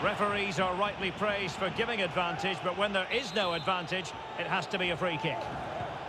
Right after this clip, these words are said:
Well, he can consider himself admonished, even in the absence of a yellow card.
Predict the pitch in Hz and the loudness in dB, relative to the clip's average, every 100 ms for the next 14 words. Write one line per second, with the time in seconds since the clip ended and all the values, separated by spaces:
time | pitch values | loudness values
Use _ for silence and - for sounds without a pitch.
0 | - - - 131 143 151 147 139 143 165 | -8 -6 -6 -4 -4 -2 -2 -2 0 0
1 | 160 143 143 - 160 143 143 135 175 151 | 2 2 0 0 0 2 0 0 0 0
2 | 156 - 170 165 156 156 156 156 185 - | -2 -2 0 2 0 0 0 0 -2 -2
3 | 165 139 151 143 156 147 139 165 147 180 | 0 0 2 2 2 0 2 2 2 -2